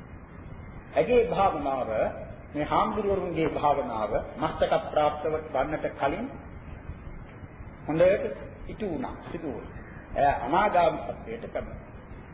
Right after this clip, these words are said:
එපමණක් නෙවෙයි, අනුන්ගේ සිත් වුවද කියන්නට, දැනගන්නට පුළුවන් ශක්තියද මේ මාතික මාතාවන්ට ලැබුණා. ඇය බැලුවා තමන් මේ උපදෙස් ලබාගත්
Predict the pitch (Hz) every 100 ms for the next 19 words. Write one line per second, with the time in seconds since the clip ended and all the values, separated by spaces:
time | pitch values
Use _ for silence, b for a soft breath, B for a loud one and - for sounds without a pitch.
0 | - - 190 185 147 - 185 151 101 107
1 | - - - - - 160 247 254 247 254
2 | - 240 - - - - 196 208 165 214
3 | - 196 214 185 160 - - - - 175
4 | 202 175 151 139 190 160 160 143 196 -
5 | - - - - 208 - - 240 196 151
6 | 160 - - - - - - 160 156 147
7 | 175 170 151 139 143 - 190 190 202 147
8 | 127 123 - - - - - - - -
9 | - - - - - - - - 247 240
10 | 240 285 262 185 - 190 220 226 214 -
11 | 196 190 156 - - - - - - 160
12 | 233 226 - 190 185 214 208 170 - -